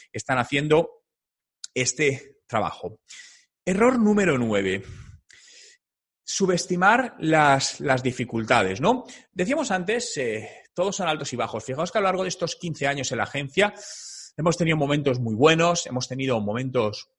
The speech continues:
muy malos, hemos tenido momentos críticos, eh, que te afectan personalmente, donde, bueno, pues ya sabes, esto, eh, es algo que pasa en el mundo de los negocios y en el mundo del emprendedurismo, ¿no? Por lo que debes encontrar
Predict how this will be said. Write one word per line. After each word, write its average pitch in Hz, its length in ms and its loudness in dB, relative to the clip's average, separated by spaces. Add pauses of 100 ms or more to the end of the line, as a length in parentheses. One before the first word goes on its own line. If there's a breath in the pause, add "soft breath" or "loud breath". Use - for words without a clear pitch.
(140)
muy 175 340 4
malos, 135 520 2
hemos 104 240 -12
tenido 117 240 -8
momentos 113 720 -6
críticos, 147 720 0 (560 loud breath)
eh, 123 240 0
que 123 100 -4
te 104 80 -2
afectan 120 400 -4
personalmente, 143 1080 2
donde, 120 300 0
bueno, 180 340 -4
pues - 300 -12
ya 135 100 -2
sabes, 123 340 -2
esto, 113 460 -2
eh, 90 280 -6
es 107 140 -6
algo 123 220 -2
que 113 180 -4
pasa 151 280 0
en 107 60 -4
el 107 80 -4
mundo 123 240 0
de 117 100 2
los 110 140 -2
negocios 139 400 -2
y 127 40 -2
en 113 80 -2
el 107 60 -4
mundo 123 240 -2
del 117 140 0
emprendedurismo, 101 680 -6
¿no? 147 180 -4 (360 loud breath)
Por 196 160 0
lo 208 100 0
que 202 160 4
debes 254 300 -2
encontrar 208 680 0